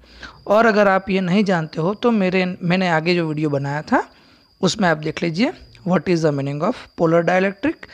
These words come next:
as well as what is the meaning of non-polar dielectric। आज हम बात करेंगे कि अगर non-polar dielectric को external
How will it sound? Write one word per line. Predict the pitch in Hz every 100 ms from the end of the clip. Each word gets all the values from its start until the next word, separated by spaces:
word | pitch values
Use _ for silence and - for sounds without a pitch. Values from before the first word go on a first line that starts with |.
| - - - -
as | 180 170
well | 165 214
as | 254
what | 165 151 180
is | 175
the | 247 262
meaning | 156 156 170
of | 269 - - 160
non-polar | 170 196 - 143 175
dielectric। | 175 135 131 - 143 - - - - _ - - - - -
आज | 226 269
हम | 311 277
बात | 277
करेंगे | - 247 240 220 202 - _ - _ _ _ _ -
कि | - 427 -
अगर | 175 220 143 135 - _ _ - - _ _
non-polar | 185 175 202 285 247 247 240 247
dielectric | 220 208 208 - 220 - -
को | 220 202 - _ _ _ _ _ _ 196
external | 190 - 233 254